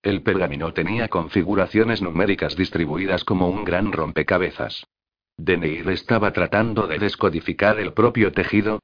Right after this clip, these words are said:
de clasificar las hebras por su tipo y por su piel. ¿Sería posible que el tejido,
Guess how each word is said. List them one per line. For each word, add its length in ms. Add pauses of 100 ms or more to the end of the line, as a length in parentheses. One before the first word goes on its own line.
de 140
clasificar 600
las 220
hebras 300
por 160
su 160
tipo 280
y 80
por 140
su 140
piel. 160 (640)
¿Sería 440
posible 460
que 160
el 160
tejido, 460